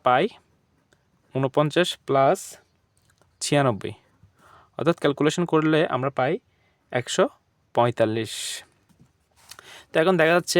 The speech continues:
একশো পঁয়তাল্লিশ এই জিনিসটা, এই মানটা জিরো থেকে বড়। তাহলে জিরো থেকে বড় মানে এটা হচ্ছে বাস্তব। তাহলে এটার প্রকৃতি হবে যে বাস্তব, এবং এটা কিন্তু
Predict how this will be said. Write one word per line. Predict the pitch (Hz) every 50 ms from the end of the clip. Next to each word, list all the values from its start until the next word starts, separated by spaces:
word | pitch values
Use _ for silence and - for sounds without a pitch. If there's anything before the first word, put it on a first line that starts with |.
| 185 -
একশো | 139 - - 180 170 -
পঁয়তাল্লিশ | 143 135 127 - 147 165 160 - - - 143
এই | 131 123
জিনিসটা, | 139 147 151 - - - 135 - - 151
এই | 139 139 135
মানটা | 135 135 131 - 135 143 185 202 156 123
জিরো | 139 139 151 143
থেকে | 151 143 156 147 120 120
বড়। | 113 98 92 - - - - - _ _ _ _ _ _ _ _ _ _ _ _ _ _
তাহলে | _ - 190 185 170 135
জিরো | 151 160 180 185
থেকে | - 190 190 170 156
বড় | 156 151 147
মানে | 151 156 151 143
এটা | - 151 156
হচ্ছে | 151 - - 151 135 127
বাস্তব। | 117 - - - - 151 - _ - - _ _ _ _ _ _ _
তাহলে | - 127 131 139
এটার | 147 160 - -
প্রকৃতি | 147 - - 135 127 - 135
হবে | 143 147 139 127
যে | 147 165 - - _ _ _ _ - - - - _ _ 107 110
বাস্তব, | 120 120 - - - 180 196 - - - 123
এবং | 117 135 160 202 294 - _ _ _ _ _ 139
এটা | 135 170 151 170
কিন্তু | 160 151